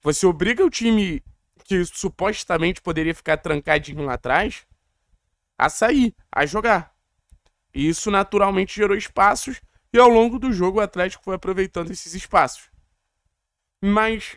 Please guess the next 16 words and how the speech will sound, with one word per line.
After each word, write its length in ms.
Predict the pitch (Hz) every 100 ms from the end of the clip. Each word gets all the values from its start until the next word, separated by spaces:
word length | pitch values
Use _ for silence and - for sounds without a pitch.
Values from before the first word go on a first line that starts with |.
| _
eu 120 | -
não 80 | 349
tô 100 | 359
querendo 300 | - 214 202
falar 220 | 196 175
assim 460 | 160 - 156 160 151 -
de 160 | 151 185
como 380 | - 220 226 190
os 100 | 160
gols 300 | 151 165 -
surgiram. 500 | 175 127 - 113 104 - _ _ _ _ _ -
Eu 140 | 139
tô 140 | - 226
querendo 260 | 233 254
falar 460 | - 202 165 214 220
sobre 840 | - - 220 220 240 240 240 226